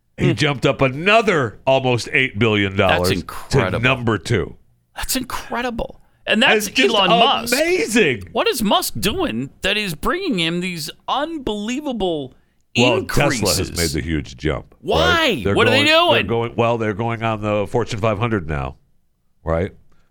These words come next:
Speaker 1: They're part of that. They're go-, they, they
Speaker 2: Hmm.
Speaker 1: made the jump. Well, yep, we're gonna add 'em to. I'm not sure who gets kicked off, but, uh, he goes on there. As soon as they announced that they were gonna allow that to happen,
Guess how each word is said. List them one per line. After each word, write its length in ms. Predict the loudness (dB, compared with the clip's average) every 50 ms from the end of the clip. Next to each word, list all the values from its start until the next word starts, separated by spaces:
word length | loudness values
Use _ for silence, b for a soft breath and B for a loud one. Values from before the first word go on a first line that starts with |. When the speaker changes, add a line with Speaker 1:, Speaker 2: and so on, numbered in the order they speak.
| _
Speaker 1:
They're 120 | -4 -4 0
part 220 | 0 0 0 2
of 80 | 0 0
that. 200 | 0 -2 -2 -2
They're 180 | -2 0 0
go-, 320 | 0 0 0 -2 -2 -4 -4
they, 240 | -4 -2 0 0 -2 -4 -6 -6 _
they 140 | 0 2 2
Speaker 2:
Hmm. 100 | 2 2
Speaker 1:
made 160 | 0 0 -2
the 60 | -2 -4
jump. 240 | -2 -4 -4 -2
Well, 100 | -2 -2
yep, 220 | 0 0 0 0 -2
we're 80 | -4 -2
gonna 140 | -2 -4 -2
add 240 | 0 -2 0 0
'em 80 | -2 -4
to. 160 | -4 -4 -2 -2
I'm 120 | -2 -2
not 140 | -2 -4 -4
sure 220 | -2 -2 -2 -2 0
who 340 | 0 0 0 -2 -4 -6 -6 -4
gets 260 | -4 -4 -4 -4 -12
kicked 340 | -8 -6 -6 -6 -6 -4 -4
off, 400 | -2 -2 -2 -2 -4 -8 -14 -20 _ _ _ _ _ _ _ _ _ _ _ _ _ _ _ _ _ _
but, 280 | -6 -2 -2 -2 -2 -4 -8 -6
uh, 360 | -4 -4 -2 -2 -4 -4 -4
he 100 | -6 -2
goes 260 | 0 0 0 0 -2
on 80 | -2 -2
there. 100 | -4 -4
As 60 | -2
soon 200 | -2 -2 0 0
as 100 | 0 0
they 120 | 0 0
announced 440 | 0 -2 -2 -4 -4 -6 -8 -8 -6
that 180 | -6 -6 -4 -4
they 140 | -4 -4
were 140 | -4 -6 -6
gonna 240 | -6 -6 -6 -6 -6
allow 300 | -8 -6 -4 -4 -4 -4
that 260 | -4 -4 -6 -6 -6 -6
to 80 | -10
happen, 480 | -6 -4 -6 -6 -4 -6 -8 -10 -10